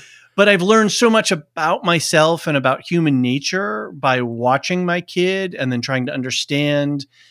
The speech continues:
Speaker 2: and model and explain things. And so when you're confronted with somebody who has a different point of view or perspective or experience than you, you can learn from them as much as you're, if you're in charge of their development or something. So I
Speaker 1: Right.
Speaker 2: really appreciated Ahsoka's turn here and going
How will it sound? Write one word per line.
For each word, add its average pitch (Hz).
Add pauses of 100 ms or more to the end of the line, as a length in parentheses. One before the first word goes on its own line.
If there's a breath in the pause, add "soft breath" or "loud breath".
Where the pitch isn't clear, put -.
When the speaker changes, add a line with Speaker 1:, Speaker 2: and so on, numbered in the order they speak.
(120)
Speaker 2:
and 123
model 143
and 120
explain 147
things. 180 (340 soft breath)
And 143
so 170
when 165
you're 165
confronted 214
with 151
somebody 160
who 139
has 131
a 135
different 139 (120)
point 151
of 127
view 160
or 143
perspective 147
or 123
experience 196
than 117
you, 113
you 135
can 147
learn 190
from 135
them 123
as 120
much 131
as 117
you're, 123 (320 soft breath)
if -
you're 123
in 113
charge 135
of 113
their 113
development 120
or 117
something. - (440 soft breath)
So -
I -
Speaker 1:
Right. 156
Speaker 2:
really 208
appreciated 165
Ahsoka's 131
turn 226
here 123
and 117
going 117